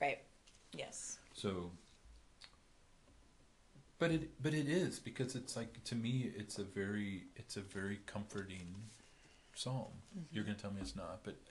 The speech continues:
Speaker 2: i-, it's a
Speaker 1: I'm
Speaker 2: very
Speaker 1: not gonna tell you it's
Speaker 2: well,
Speaker 1: not.
Speaker 2: not that you were gonna say, like, "Oh, but what about the part about the lying down in green pastures?" type of thing. But anyway.
Speaker 1: That seems very comforting, actually. I wanna lay down in a green
Speaker 2: I
Speaker 1: pasture.
Speaker 2: know. But the one that I had read about was, "Even though I walk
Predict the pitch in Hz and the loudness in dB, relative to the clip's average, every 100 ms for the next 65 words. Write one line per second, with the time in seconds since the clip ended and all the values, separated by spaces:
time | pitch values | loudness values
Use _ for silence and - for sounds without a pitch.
0 | - 131 123 131 127 339 427 494 605 480 | -4 4 6 6 6 8 10 10 8 6
1 | 294 220 190 175 139 117 113 92 90 92 | 4 4 4 6 8 8 6 2 0 0
2 | - 76 - 78 113 92 76 80 98 95 | 0 -2 -4 0 2 0 -2 -4 -2 -2
3 | - 82 92 90 85 85 73 - - - | -4 -2 -2 0 -4 -6 -8 -10 -14 -14
4 | - 90 90 87 92 92 80 90 95 - | -10 -8 -6 -6 -6 -6 -6 -6 -8 -6
5 | - - - - - - - - - - | -8 -8 -14 -14 -16 -20 -12 -12 -12 -14
6 | 92 - - - 107 104 - 98 160 - | -14 -14 -18 -6 2 2 0 -2 -2 0
7 | 175 160 151 147 143 160 156 139 - - | 0 0 -2 -4 -6 -6 -8 -8 -10 -12
8 | 156 - 156 175 135 120 120 131 135 131 | -12 -4 -2 0 -2 -2 -6 -6 -8 -8
9 | 123 127 147 180 131 - - - - - | -6 -2 2 2 0 -4 -12 -18 -20 -16
10 | - - - 139 135 135 - - 117 123 | -16 -18 2 8 8 8 -2 2 6 8
11 | 127 117 117 104 113 101 95 90 - 107 | 8 8 6 6 4 4 2 2 -2 2
12 | 110 113 110 107 98 90 92 - - | 2 4 6 6 4 4 0 0 -10